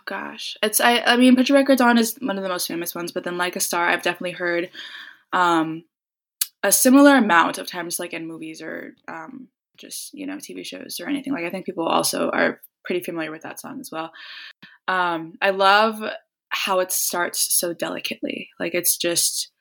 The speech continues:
the, you know, the, the chord, the jazz chords, and then her voice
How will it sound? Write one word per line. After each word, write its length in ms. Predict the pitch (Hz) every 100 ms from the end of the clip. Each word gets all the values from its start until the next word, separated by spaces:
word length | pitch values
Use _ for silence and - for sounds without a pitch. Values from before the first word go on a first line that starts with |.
| _ _ _ _ -
the, 320 | 170 165 170 -
you 180 | 175
know, 260 | 170 165 165 -
the, 340 | 165 180 - -
the 120 | -
chord, 460 | - 185 175 175 170
the 40 |
jazz 320 | - 170 165 -
chords, 600 | - 165 165 160 160 165
and 140 | 160
then 120 | 160
her 220 | 160 165
voice 680 | 156 156 160 160 - - -